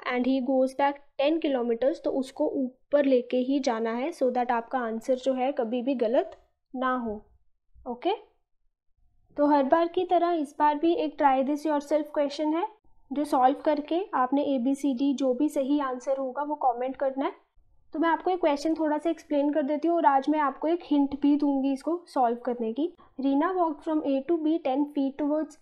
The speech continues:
east", उसके बाद राइट टर्न लेके she walked three feet, उसके बाद एक और राइट लिया और fourteen feet चला। How far is she from A? तो हिंट आपकी ये है, इस क्वेश्चन में आपकी पाइथागोरस थ्योरम लगेगी,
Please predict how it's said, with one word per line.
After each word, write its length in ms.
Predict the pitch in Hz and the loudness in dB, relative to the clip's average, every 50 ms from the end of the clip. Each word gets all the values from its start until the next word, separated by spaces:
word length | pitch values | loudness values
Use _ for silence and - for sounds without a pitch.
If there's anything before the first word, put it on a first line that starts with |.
| - 254 | -6 -4
east", 300 | 247 240 277 294 - - - _ _ - | -2 -2 -4 -4 -8 -14 -20 _ _ -20
उसके 200 | 247 - - 294 | -12 -6 -2 2
बाद 260 | 262 294 285 262 254 | 4 4 4 4 2
राइट 320 | 262 262 247 247 269 254 - | 2 2 2 2 0 -2 -2
टर्न 160 | 330 330 320 | -2 0 0
लेके 300 | 320 311 294 277 285 277 | 2 0 0 0 0 -2
she 140 | 285 285 294 | 0 0 0
walked 360 | 285 277 262 269 269 - - | 0 0 0 -2 -4 -8 -10
three 180 | - 254 247 240 233 | -6 -4 -4 -4 -4
feet, 320 | - 254 254 269 285 - - - | -4 -4 -2 -2 -4 -6 -8 -8
उसके 300 | 311 269 - - - 269 | -8 -8 -6 -4 -2 0
बाद 240 | 254 269 262 254 254 | 0 0 0 -2 -2
एक 160 | 262 240 - 247 | -6 -4 0 2
और 160 | 247 269 294 | 2 2 2
राइट 260 | 320 311 311 311 311 | 2 0 -2 -2 -2
लिया 240 | 294 302 294 294 294 | -2 0 2 2 0
और 320 | 302 339 381 - 302 311 - | 0 -2 -2 -4 -4 0 0
fourteen 360 | 285 262 254 254 247 240 233 233 | 0 0 2 0 0 -2 -2 -2
feet 180 | - 233 226 220 - | -4 -6 -6 -6 -8
चला। 280 | - 214 202 202 214 233 - | -8 -6 -4 -4 -4 -4 -2
How 140 | - 269 285 330 339 - | 0 2 2 0 0 0
far 160 | 330 302 294 285 - - - _ _ _ - | 2 2 2 2 0 -6 -16 _ _ _ -8
is 140 | 277 269 262 - _ _ - | -6 -6 -8 -10 _ _ -16
she 220 | - - - 262 254 240 240 233 | -12 -6 -4 -2 -2 -2 -4 -4
from 240 | - 240 233 233 - - - _ - | -6 -4 -4 -4 -6 -8 -10 _ -4
A? 200 | 302 294 262 220 - - _ _ _ _ _ _ _ _ _ - - - - _ _ | -2 -2 -2 -2 -4 -8 _ _ _ _ _ _ _ _ _ -20 -20 -20 -20 _ _
तो 80 | - 320 | -6 -4
हिंट 340 | 302 302 311 311 320 339 - | 0 4 4 6 6 6 4
आपकी 320 | 370 339 320 320 - - 320 | 4 2 0 0 -2 0 2
ये 200 | 311 294 285 285 | 2 2 2 0
है, 220 | 269 302 330 339 | 0 0 0 0
इस 240 | 349 - 330 320 - | 0 -2 -4 -4 -4
क्वेश्चन 400 | - - 302 277 269 - 294 285 | -2 -2 -2 -2 -2 -2 0 0
में 160 | 277 277 277 | 0 0 0
आपकी 340 | 285 269 262 254 - - 285 | -2 -2 -4 -4 -2 -2 -2
पाइथागोरस 800 | 285 285 277 254 247 247 - 285 294 269 302 294 294 311 302 - - | 0 2 2 2 2 0 0 0 0 2 2 2 0 0 -2 -2 -2
थ्योरम 300 | 294 277 262 262 262 254 | 0 0 2 0 0 0
लगेगी, 580 | 240 226 220 240 240 247 254 269 294 320 330 | -2 0 0 0 0 0 0 0 0 0 -2